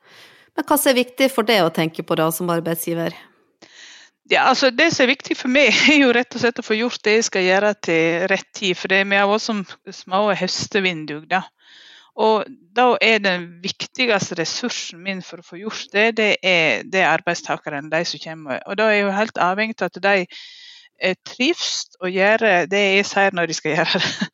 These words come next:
Speaker 2: Altså, det er jo dette å få, eh, få de på lag,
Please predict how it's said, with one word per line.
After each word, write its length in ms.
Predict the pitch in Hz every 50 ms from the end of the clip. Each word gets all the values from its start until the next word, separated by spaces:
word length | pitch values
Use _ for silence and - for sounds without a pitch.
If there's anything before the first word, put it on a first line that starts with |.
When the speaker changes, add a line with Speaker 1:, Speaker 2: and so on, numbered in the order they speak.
| - - - -
Speaker 2:
Altså, 260 | 214 - - 214 202
det 120 | 202 220 226
er 60 | 214
jo 140 | 208 196 190 - - - - - - - _
dette 260 | - 214 - - 226 214
å 80 | 196
få, 220 | - - 226 220 208 196 160 95 76
eh, 220 | 85 - - - - _ _ _ _ _ _ _
få 300 | _ - - 269 269 240
de 640 | 214 202 185 180 175 180 151 104 85 71 82 82 - _ _
på 140 | _ 214 208
lag, 340 | 220 247 233 170 123 101